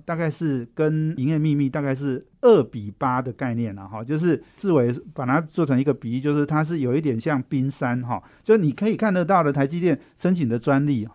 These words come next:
你只看到那二十percent哈，可是它下面八十percent那是一个冰山，大家看不到。可是那个可能是台积电跟人家竞争哈，一个非常重要的秘密武器，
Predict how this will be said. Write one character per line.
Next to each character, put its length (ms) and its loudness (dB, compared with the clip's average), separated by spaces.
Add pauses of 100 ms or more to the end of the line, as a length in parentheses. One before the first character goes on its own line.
你 160 -4
只 100 -12
看 160 -2
到 100 2
那 120 2
二 120 -2
十 140 -8
percent 380 -6
哈， 140 -14
可 100 -12
是 160 -2
它 160 2
下 220 0
面 160 -2
八 160 0
十 120 -6
percent 280 -6
那 100 -2
是 180 -6
一 40 -6
个 120 -4
冰 300 -4
山， 240 -6 (180)
大 80 -4
家 120 2
看 200 -2
不 100 -10
到。 200 -10 (160)
可 140 -8
是 140 -2
那 140 4
个 140 0
可 200 -6
能 160 -8
是 180 -10
台 180 -6
积 140 -8
电 220 -4 (260)
跟 160 2
人 120 0
家 140 0
竞 320 -4
争 300 -4
哈， 180 -6
一 80 -6
个 100 0
非 160 -6
常 140 -2
重 160 2
要 80 2
的 80 0
秘 160 0
密 160 0
武 140 -8
器， 260 -14